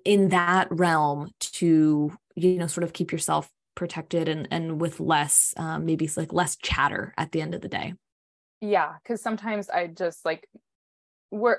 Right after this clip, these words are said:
Speaker 2: I'm guilty of sometimes, like, having terrible energetic hygiene and just, like, closing down with a client and being like, "La, la, la, let me just go make a grilled cheese and, like, forget
Speaker 1: Right.
Speaker 2: about this entirely." And then my partner's like, "Why am I feeling a presence?" And I'm like, "Oh, shit." <laughs> Like, that kind of
Speaker 1: <laughs>
Speaker 2: thing. So I'm like, "Oh my God." So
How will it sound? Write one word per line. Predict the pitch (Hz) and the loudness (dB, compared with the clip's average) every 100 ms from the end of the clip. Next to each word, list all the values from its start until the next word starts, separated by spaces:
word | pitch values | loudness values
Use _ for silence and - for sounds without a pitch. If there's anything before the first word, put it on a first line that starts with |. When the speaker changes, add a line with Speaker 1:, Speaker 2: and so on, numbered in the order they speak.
| - | 0
Speaker 2:
I'm | 196 269 | 0 2
guilty | 240 208 208 175 | 4 4 2 -4
of | |
sometimes, | - 175 175 165 170 | -4 -6 -4 -4 -2
like, | 160 | -2
having | 175 156 175 | -2 -4 -4
terrible | - 180 160 156 | 0 2 2 0
energetic | 160 160 170 170 | -2 -6 -8 -4
hygiene | 165 165 165 160 | -2 -2 -2 -8
and | 156 | -10
just, | 165 - | -10 -4
like, | 170 - - | -4 -4 0
closing | 208 190 190 | 2 2 2
down | 180 | 2
with | 170 | 0
a | 196 | -2
client | 180 170 185 | -2 -2 -4
and | |
being | 180 170 | -10 -10
like, | 156 165 | -12 -2
"La, | 190 220 | 4 6
la, | 240 | 6
la, | 247 277 214 | 6 6 6
let | 208 | 6
me | 214 | 4
just | 214 - | -2 0
go | 214 | 2
make | 190 190 | 2 0
a | 214 | -2
grilled | 214 220 202 | 0 0 0
cheese | - 220 185 180 | -6 -6 -6 -6
and, | |
like, | 175 156 | -10 -4
forget | 180 185 | 0 4
Speaker 1:
Right. | 185 190 | 6 6
Speaker 2:
about | 180 170 | 6 4
this | 190 185 | 2 -4
entirely." | 175 185 175 170 165 156 | -2 2 2 2 -2 -4
And | 170 | -4
then | 175 | -4
my | 170 | -4
partner's | 190 143 175 - | -2 -2 -2 -4
like, | 180 | -2
"Why | 160 143 | 0 2
am | 202 | 2
I | 269 | 0
feeling | 294 277 277 | 0 -4 0
a | 254 | -2
presence?" | - 170 170 107 - | 0 0 0 -8 -10
And | - | -6
I'm | 170 | -4
like, | 151 - | -2 2
"Oh, | 196 | 2
shit." | - 190 - - | 2 0 0 -8
<laughs> | - | -10
Like, | 220 302 - 427 - - - | 0 4 4 2 0 -10 0
that | 302 349 - - 302 294 | 4 6 6 4 4 4
kind | 302 | 6
of | 294 | 6
Speaker 1:
<laughs> | |
Speaker 2:
thing. | 277 285 294 | 4 6 4
So | - 262 | 6 6
I'm | 226 240 | 6 6
like, | 247 | 4
"Oh | 269 262 | 6 6
my | 247 220 | 6 4
God." | 196 151 208 | 4 2 -2
So | 214 185 | -2 -2